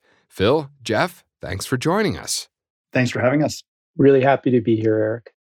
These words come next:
Speaker 1: The first thing I want to ask is how you two came to know each other and end up working together.
Speaker 2: So Jeff and I were, were both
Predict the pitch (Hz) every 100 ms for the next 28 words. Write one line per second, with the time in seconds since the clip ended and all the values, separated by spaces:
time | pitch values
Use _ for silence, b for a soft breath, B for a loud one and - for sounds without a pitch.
0 | _ _ _ _ - 98 185 233 277 139
1 | 180 123 92 90 87 - 117 113 113 131
2 | 131 135 123 101 117 240 - - 135 82
3 | 101 165 - 101 95 95 101 104 123 160
4 | - 82 90 104 98 95 98 85 110 120
5 | 156 185 101 80 78 69 69 - _ _
6 | - 123 123 135 151 135 127 123 120 117
7 | 120 120 117 113 -